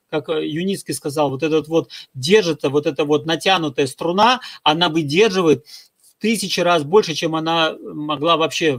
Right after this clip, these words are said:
вообще для чего существовать. Поэтому вот вам такой пример. И, м, в общем-то, у меня вот была такая, и, конечно, там можно было ещё повесить, и, и не одно, и так далее.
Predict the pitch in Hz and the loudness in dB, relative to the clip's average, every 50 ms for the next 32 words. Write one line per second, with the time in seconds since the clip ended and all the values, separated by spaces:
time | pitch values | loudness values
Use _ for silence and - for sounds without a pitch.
0 | 123 - 147 143 131 - 165 151 143 160 135 - - 143 143 127 - - - - | -4 -4 -4 -4 -2 -2 -4 -4 -4 -4 -8 -8 -6 -6 -6 -6 -8 -12 -14 -10
1 | - 135 131 135 131 - - - - - _ - 180 185 - 180 170 165 202 214 | -8 -8 -8 -8 -10 -16 -20 -20 -20 -4 _ 2 2 2 0 -2 2 4 4 4
2 | 208 190 185 156 - 180 170 - 185 175 170 - 185 190 202 233 262 269 269 - | 4 2 0 0 0 -2 0 0 0 0 0 0 0 2 4 4 4 4 2 -2
3 | - - - - - _ - 170 165 175 170 165 160 160 156 151 151 151 - - | -10 -16 -18 -20 -20 _ -2 0 2 4 4 4 4 4 4 4 4 2 0 -2
4 | 240 - 151 143 143 139 139 139 135 135 135 131 131 127 131 _ _ - 156 143 | -8 -8 -6 -6 -4 -4 -4 -4 -4 -6 -6 -6 -8 -10 -14 _ _ -20 -16 -4
5 | 147 196 214 190 - 214 175 156 - 165 151 151 175 208 240 220 190 156 147 170 | 0 0 0 0 -2 -6 -4 -2 -2 -2 0 0 2 2 2 2 2 2 2 4
6 | 202 196 185 160 - 175 147 - 170 170 165 160 160 165 147 - - 185 214 220 | 4 4 4 2 0 -2 0 2 2 4 4 2 2 -2 -2 -2 -2 0 0 -2
7 | - - 175 151 - 175 170 170 170 156 151 165 156 165 165 165 156 - 185 151 | -2 -4 -2 0 2 2 2 2 0 0 0 0 2 2 2 2 2 2 0 2
8 | - 147 131 123 131 123 - 139 127 - 143 139 143 143 151 147 143 147 147 147 | 2 2 0 0 -2 -4 -6 -8 -4 -2 -2 0 0 -2 -2 -2 0 0 0 0
9 | 143 143 175 185 - 156 139 131 143 127 123 | 0 -2 -4 -4 -4 -4 -2 0 -2 -2 -2